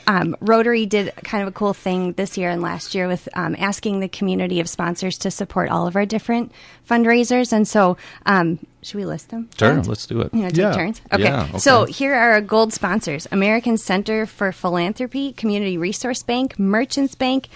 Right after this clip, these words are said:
Speaker 1: Nuger Communications, and Engaged Print, and Rebound Partners.
Speaker 2: I'll do silver, sure. Um,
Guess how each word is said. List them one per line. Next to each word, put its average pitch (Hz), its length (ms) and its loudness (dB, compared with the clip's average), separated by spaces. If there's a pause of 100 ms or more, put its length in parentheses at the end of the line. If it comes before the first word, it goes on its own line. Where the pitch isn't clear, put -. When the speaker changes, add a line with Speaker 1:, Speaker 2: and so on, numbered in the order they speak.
(240)
Speaker 1:
Nuger 247 320 6
Communications, 214 840 -2
and 190 160 -2
Engaged 175 480 -6
Print, 233 380 -4
and 190 180 -2
Rebound 190 480 -4
Partners. - 720 -10 (160)
Speaker 2:
I'll 98 120 -2
do 95 140 -4
silver, 92 640 0
sure. 80 460 0
Um, 78 420 2